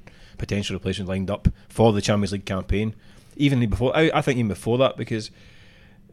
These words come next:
the, the, everyone knew, Celtic knew that Boyata was gonna be at the World Cup and Lustig. They knew they were gonna be, the World Cup didn't creep up on them. It wasn't like a shock World Cup was announced, um, like a, like one of these secret cinema jobs.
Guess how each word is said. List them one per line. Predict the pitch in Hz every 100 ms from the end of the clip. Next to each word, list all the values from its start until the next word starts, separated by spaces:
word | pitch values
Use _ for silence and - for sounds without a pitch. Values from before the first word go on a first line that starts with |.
| -
the, | 110
the, | 117 120 120 -
everyone | 139 151 123
knew, | 113 113 - -
Celtic | - 117 101
knew | 107 113 117
that | 104
Boyata | 101 101 101
was | 101 92
gonna | 101
be |
at | 90
the |
World | 95
Cup | - 98 -
and | - 101
Lustig. | 101 - 107 - - - - -
They |
knew | 107 135
they | 156
were |
gonna | 147 131
be, | 113
the | 123
World | 143
Cup | - 131
didn't | 117 90 - - -
creep | 135 127
up | 123
on | 147
them. | 143 113 117
It |
wasn't | 123 139
like | 113 107
a |
shock | - 120 113
World | 110 101
Cup | 143
was | 120
announced, | 131 127 123 - - -
um, | 104 101 101 95 - -
like | 107
a, | 107
like | - 98
one | 110
of | 104
these | 101 98 - - - -
secret | - - 131
cinema | - 123 143
jobs. | 143 139 -